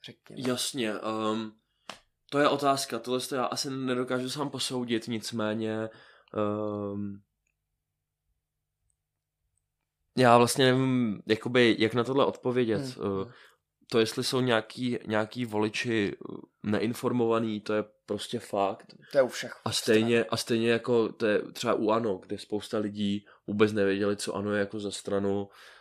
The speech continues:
Speaker 2: nebo, mm, no, nebo, nebo s-, nebo taky u nás, jo, to je, to je bohužel asi fakt. Nicméně, ehm, nicméně si myslím, že většina voličů, kteří nám to hodili,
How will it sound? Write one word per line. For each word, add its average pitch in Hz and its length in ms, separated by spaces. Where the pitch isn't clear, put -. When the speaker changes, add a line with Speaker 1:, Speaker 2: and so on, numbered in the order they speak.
Speaker 2:
nebo, 95 560
mm, 90 760
no, 95 400
nebo, 107 340
nebo 113 260
s-, - 240
nebo 117 180
taky 110 240
u 113 80
nás, 90 420
jo, 92 160
to 107 120
je, 98 280
to - 180
je 101 120
bohužel 104 440
asi 110 180
fakt. 101 460
Nicméně, 107 920
ehm, 87 580
nicméně 113 300
si 123 100
myslím, 117 240
že 117 100
většina 113 360
voličů, 107 400
kteří 107 220
nám 104 140
to 107 100
hodili, 104 420